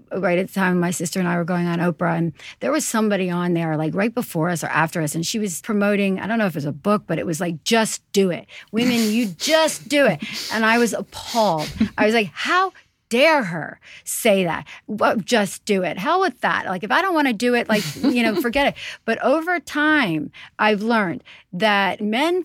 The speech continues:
Speaker 1: feel intimate and connected to us as women
Speaker 2: From
Speaker 1: when we're
Speaker 2: having
Speaker 1: having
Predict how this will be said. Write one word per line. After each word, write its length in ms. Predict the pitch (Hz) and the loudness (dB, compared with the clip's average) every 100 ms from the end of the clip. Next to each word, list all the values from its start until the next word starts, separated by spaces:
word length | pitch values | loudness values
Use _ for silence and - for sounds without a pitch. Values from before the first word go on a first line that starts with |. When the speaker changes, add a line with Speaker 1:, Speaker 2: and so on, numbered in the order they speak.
| _ | _
Speaker 1:
feel 500 | 285 285 269 269 262 - - _ _ | 0 2 2 0 -4 -10 -20 _ _
intimate 440 | 247 277 294 277 247 | 0 2 2 0 0
and 100 | 214 | -4
connected 480 | 226 214 220 220 202 | -2 0 0 -2 -2
to 160 | 220 196 | 0 2
us 180 | 196 | 0
as 140 | 202 185 | -2 0
women 420 | 208 196 180 160 - _ - | 2 2 0 -2 -6 _ -16
Speaker 2:
From 220 | - 202 | -4 2
Speaker 1:
when 100 | 247 | 4
we're 160 | 247 240 | 4 4
Speaker 2:
having 60 | |
Speaker 1:
having 160 | 220 | 4